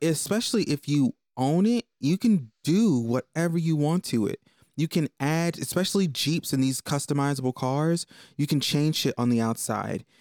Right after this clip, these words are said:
You can get new shit on the inside. You can change out your seats.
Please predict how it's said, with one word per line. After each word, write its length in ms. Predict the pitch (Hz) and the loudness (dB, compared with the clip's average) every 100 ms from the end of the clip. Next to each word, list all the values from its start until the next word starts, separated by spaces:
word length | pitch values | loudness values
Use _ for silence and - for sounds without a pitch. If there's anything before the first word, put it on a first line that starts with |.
| - | -4
You 100 | 135 | -4
can 220 | 156 143 | 0 0
get 420 | 120 131 151 - | 0 0 0 0
new 380 | 113 127 127 135 | 0 2 4 4
shit 440 | 139 - 120 107 - - | 2 0 0 0 -4 -2
on 160 | 120 | 0
the 140 | 120 - | 0 2
inside. 600 | 120 120 - 104 - - | 0 0 -2 -4 -6 -6
You 120 | - 135 | -4 0
can 140 | 131 | 0
change 340 | - 147 156 147 | 0 0 0 0
out 180 | 139 | 0
your 80 | 120 | -2
seats. 460 | 117 - 107 - | -2 -2 -4 -6